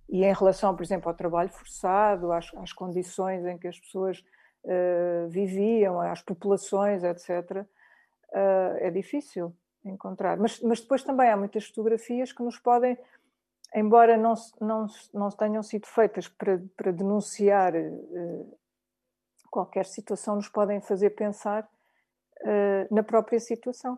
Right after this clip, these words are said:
como, por exemplo, eh, as fotografias do reor-, dos reordenamentos da, das populações, não é? Eh, nativas, que iam,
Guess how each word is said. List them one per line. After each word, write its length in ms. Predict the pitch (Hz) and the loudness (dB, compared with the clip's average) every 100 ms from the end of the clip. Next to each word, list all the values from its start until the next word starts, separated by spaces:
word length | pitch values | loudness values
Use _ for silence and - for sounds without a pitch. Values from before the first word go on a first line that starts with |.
| _ - | _ -6
como, 200 | 185 175 | -6 -4
por 140 | - | -4
exemplo, 600 | 170 180 185 185 208 214 _ _ _ _ - | -4 -2 -2 -4 -8 -10 _ _ _ _ -2
eh, 760 | 190 190 185 180 180 180 170 392 392 | 0 2 2 2 2 0 -2 -6 -8
as 140 | 180 | -8
fotografias 480 | - 196 185 202 185 | -6 0 0 0 -2
do 140 | 175 180 | 0 -2
reor-, 340 | 202 202 208 | 4 4 4
dos 200 | 185 202 | -2 -4
reordenamentos 1000 | - 208 190 180 185 180 170 170 - - - | 2 4 4 0 -4 -2 -4 -6 -12 -20 -14
da, 360 | 175 170 165 | -4 -2 -2
das 220 | 165 180 170 | -6 -10 -8
populações, 840 | 185 175 180 175 170 165 233 - | -12 -8 -8 -8 -10 -10 -12 -16
não 160 | 185 170 | -10 -6
é? 220 | 160 226 _ _ - | -6 -8 _ _ -8
Eh, 260 | 180 170 170 | -2 0 0
nativas, 580 | 170 170 - 165 185 - | -2 -2 -4 -6 -6 -10
que 180 | - | -2
iam, 220 | 175 170 | 0 0